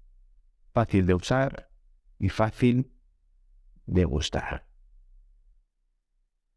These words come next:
Colonia versátil para las cuatro estaciones, aunque en primavera y en verano. Esto es, esto es el no va más.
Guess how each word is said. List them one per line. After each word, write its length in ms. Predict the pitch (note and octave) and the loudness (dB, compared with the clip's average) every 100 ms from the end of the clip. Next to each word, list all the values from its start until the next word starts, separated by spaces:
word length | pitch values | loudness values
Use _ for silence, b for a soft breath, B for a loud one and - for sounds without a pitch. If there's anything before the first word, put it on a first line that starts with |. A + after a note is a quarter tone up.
| _ - | _ -6
Colonia 640 | G2 F#2+ G2+ A2+ B2+ B2+ | 0 4 4 4 4 2
versátil 680 | A2+ A2+ - A#2 - G2+ F2+ | 0 -2 0 0 2 0 0
para 300 | G#2+ G2 G2 | -2 0 0
las 240 | F#2+ - | 0 -4
cuatro 340 | - A#2+ - | -2 0 0
estaciones, 760 | B2 - G2 A2+ G#2 F2+ E2+ - - | -4 -2 -2 2 2 2 -2 -8 -2
aunque 280 | G#2+ G#2 G#2 | -2 2 0
en 80 | |
primavera 460 | G2+ G#2 G2+ A#2 C3 | 2 2 2 2 2
y 60 | A#2+ | 2
en 100 | A2 | 2
verano. 640 | A2 D3 C#3 G#2 D#2+ - - - - - - | 2 4 4 2 0 -10 -20 -20 -20 -20 -4
Esto 380 | G#2+ F#2+ - F#2 | -2 0 0 2
es, 480 | G2 G2+ - - - - - - - | 2 0 -4 -12 -18 -20 -20 -20 -6
esto 460 | A#2+ B2 - A#2 A2+ | 0 0 0 4 4
es 160 | A#2+ | 4
el 300 | G#2+ F#2+ F#2+ | 2 2 2
no 160 | G#2 G#2+ | 4 4
va 120 | G2 | 4
más. 460 | F2+ F2 E2+ - | 2 0 -2 -10